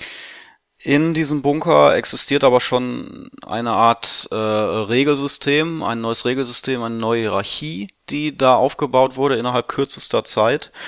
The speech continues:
Ähm, denn es gibt auch da Herrscher und Beherrschte, ähm, und Anführer. Wir kennen, äh, wir haben, wir lernen Wilhelmina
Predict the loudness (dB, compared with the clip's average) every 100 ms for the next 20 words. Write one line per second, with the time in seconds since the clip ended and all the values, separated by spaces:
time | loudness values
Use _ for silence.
0 | -12 -12 -12 -12 -14 -16 _ -18 -2 4
1 | 4 4 0 -2 6 6 8 4 -2 -4
2 | -2 -4 -2 -4 -2 -2 0 0 -4 -10
3 | _ _ _ 2 4 6 4 4 -2 2
4 | 4 2 0 -6 -20 -8 -6 -2 0 4
5 | 4 4 2 0 -2 -14 -20 _ _ _
6 | -4 -2 0 -2 -6 _ _ _ _ _
7 | -20 -10 -6 0 2 2 -2 -2 2 4
8 | 2 0 -2 0 0 -2 -4 -2 -2 -2
9 | -6 -8 -6 -4 0 0 -2 -4 -4 -2
10 | -2 -2 -2 -8 -14 -16 -18 -4 2 2
11 | 4 0 0 -2 0 0 0 -4